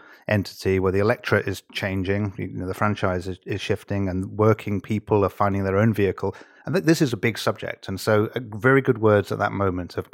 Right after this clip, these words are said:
have got every good chance of being, uh, lasting in the anthologies.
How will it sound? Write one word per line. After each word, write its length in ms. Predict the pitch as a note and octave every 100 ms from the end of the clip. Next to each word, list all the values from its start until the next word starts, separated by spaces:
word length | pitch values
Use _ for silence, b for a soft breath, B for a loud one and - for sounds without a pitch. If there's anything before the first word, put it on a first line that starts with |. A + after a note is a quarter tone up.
| -
have 140 | G#2 G2
got 160 | A2+
every 180 | G#2+ G#2
good 120 | G2 -
chance 340 | G#2+ F#2+ -
of 140 | F2+
being, 260 | G2+ F#2+ F#2+ B B B B
uh, 140 | G2+ G2
lasting 480 | G#2 G#2 - - F#2
in 80 | F#2
the 60 |
anthologies. 640 | F#2+ F2 G#2+ G#2+ F2+ E2+